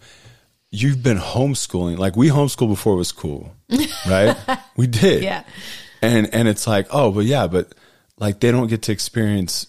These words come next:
Speaker 1: you know, public school. They don't get to, like, you know, all these things." And it's like, "Yeah, that's fine." I'm not putting my kids in a bubble.
Speaker 2: Mm-mm.
Speaker 1: They're still experiencing things. But I, yeah, you're right. I don't want 'em at that school for eight hours a day.
Speaker 2: Are we the gatekeeper for the information in our home?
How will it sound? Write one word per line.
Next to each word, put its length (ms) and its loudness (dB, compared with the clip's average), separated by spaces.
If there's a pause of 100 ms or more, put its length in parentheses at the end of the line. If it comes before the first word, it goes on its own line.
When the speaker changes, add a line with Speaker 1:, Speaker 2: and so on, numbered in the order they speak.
Speaker 1:
you 140 -4
know, 120 -2
public 380 -6
school. 400 0
They 160 2
don't 160 0
get 160 -2
to, 140 -4
like, 300 -2 (260)
you 80 -4
know, 80 0
all 200 0
these 220 -4
things." 220 -4
And 40 -2
it's 160 -6
like, 200 -4
"Yeah, 200 -2 (100)
that's 200 -6
fine." 440 -10 (680)
I'm 320 0
not 380 0
putting 260 2
my 140 0
kids 260 -2
in 80 -4
a 60 -6
bubble. 640 -4 (400)
Speaker 2:
Mm-mm. 300 -6
Speaker 1:
They're 120 4
still 360 2
experiencing 760 0
things. 560 -6 (760)
But 240 0
I, 280 0
yeah, 160 0
you're 180 2
right. 260 2
I 100 0
don't 180 2
want 160 2
'em 100 2
at 160 -2
that 160 -4
school 220 -6
for 200 -8
eight 140 -4
hours 240 -10
a 60 -14
day. 100 -14
Speaker 2:
Are 100 -2
we 200 -4
the 120 -4
gatekeeper 760 -10
for 160 -10
the 180 -8
information 800 -10
in 180 -10
our 140 -8
home? 340 -8